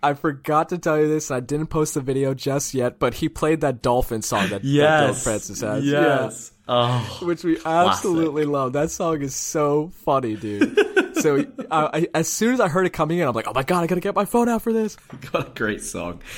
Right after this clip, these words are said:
Speaker 2: We'll, we'll put that in
Speaker 1: Great
Speaker 2: the, li-, listeners, take a look for that on our social, um, and we'll put the link to that song in our show notes. Uh, I'll make a note of
Speaker 1: For
Speaker 2: that.
Speaker 1: sure.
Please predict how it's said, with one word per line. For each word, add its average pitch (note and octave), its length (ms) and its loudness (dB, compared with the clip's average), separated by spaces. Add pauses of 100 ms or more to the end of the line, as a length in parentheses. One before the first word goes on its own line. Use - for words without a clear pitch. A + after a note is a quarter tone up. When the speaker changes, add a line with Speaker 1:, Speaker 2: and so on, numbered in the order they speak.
(140)
Speaker 2:
We'll, C3+ 220 4
we'll C#3 160 2
put D3 220 0
that A#2+ 180 2
in A2+ 100 -2
Speaker 1:
Great G2+ 240 -2
Speaker 2:
the, - 40 -20 (340)
li-, C3+ 180 0
listeners, A#2+ 440 0
take A2 180 0
a - 20 2
look A2 160 2
for - 120 -12
that G2 140 -2
on G2 140 -6
our G2 240 -4
social, F#2+ 640 -4 (160)
um, F#2 560 -4
and F#2+ 180 -6
we'll F#2+ 140 -2
put - 420 -6
the F2+ 100 -8
link F#2 300 -8
to - 80 -12
that E2+ 180 -6
song F2+ 300 -10
in E2+ 100 -12
our E2 140 -12
show E2+ 220 -10
notes. E2 340 -14
Uh, D#2+ 220 -12
I'll F2+ 80 -8
make F2+ 180 -8
a F2+ 60 -8
note E2+ 180 -10
of F#2 80 -10
Speaker 1:
For A#2+ 60 -2
Speaker 2:
that. G2+ 100 -2
Speaker 1:
sure. G2 240 -8